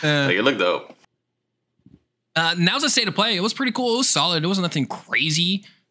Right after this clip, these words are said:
Speaker 1: Uh, it, it was, it, it was, it was cool. The people were very satisfied with this, even including myself. Uh, I didn't know what to expect,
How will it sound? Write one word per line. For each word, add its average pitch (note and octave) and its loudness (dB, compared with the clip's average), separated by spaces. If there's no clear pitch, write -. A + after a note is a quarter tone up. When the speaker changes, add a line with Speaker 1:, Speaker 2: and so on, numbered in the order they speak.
Speaker 1:
Uh, C3 0
it, A3+ 0
it A#3 -2
was, G#3+ 0
it, G#3 -4
it B3 0
was, C4+ 2
it - 0
was B3+ 2
cool. E3 2
The D3+ -2
people G#3 2
were F3+ 2
very E3+ 2
satisfied C#3 0
with G#2 -8
this, G#2+ -4
even B2+ 0
including C#3 -2
myself. G#2+ -2
Uh, A#2+ -2
I C3 0
didn't C#3+ 0
know C3 0
what A#2+ -4
to G#2 -4
expect, - -2